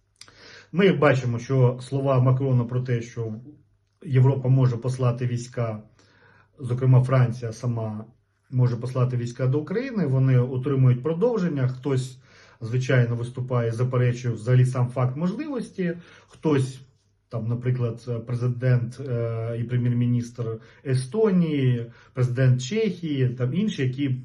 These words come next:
кажуть, що цей варіант можливий. Головне, щоб почалася дискусія. Так?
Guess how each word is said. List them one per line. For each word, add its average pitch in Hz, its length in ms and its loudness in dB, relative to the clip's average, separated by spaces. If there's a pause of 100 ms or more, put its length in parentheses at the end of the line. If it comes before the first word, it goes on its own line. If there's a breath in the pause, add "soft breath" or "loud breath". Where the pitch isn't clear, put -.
кажуть, 139 240 -4
що 131 160 -2
цей 143 200 0
варіант 131 360 2
можливий. 240 640 -6 (920 loud breath)
Головне, 190 300 4
щоб 175 160 0
почалася 147 420 -2
дискусія. 123 680 -6
Так? 190 340 -4